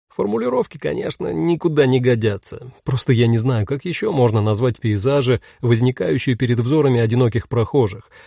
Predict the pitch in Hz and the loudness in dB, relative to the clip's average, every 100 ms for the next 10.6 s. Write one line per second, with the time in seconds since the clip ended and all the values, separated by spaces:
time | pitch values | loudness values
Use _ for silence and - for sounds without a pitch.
0 | - - 95 110 101 110 - 117 131 123 | -16 -10 -2 0 2 0 0 0 2 0
1 | 123 117 - 165 - 127 120 120 120 127 | -2 -2 -2 -6 0 2 4 4 2 2
2 | 147 123 101 151 160 139 120 127 120 135 | 0 0 -2 -2 0 2 2 0 2 2
3 | 127 110 117 143 - 135 - - - 127 | 2 2 0 0 0 -2 -2 -14 0 2
4 | 113 120 113 110 120 - 165 135 - 117 | 2 0 2 2 0 -2 0 0 0 -2
5 | - - 175 196 180 139 143 117 135 147 | -2 -8 -2 2 2 4 0 2 2 2
6 | 127 110 110 139 127 113 123 107 131 135 | 2 0 0 -2 -2 0 2 4 4 6
7 | 120 113 110 110 110 120 127 107 107 107 | 4 4 2 2 0 0 2 2 2 0
8 | 104 107 98 - 98 95 - _ _ - | 0 0 -2 -2 -4 -6 -12 _ _ -6
9 | 107 113 113 120 107 101 104 - 113 95 | 0 2 4 2 2 0 -2 -2 -4 -4
10 | 95 107 170 180 180 | -4 -2 -2 -2 -4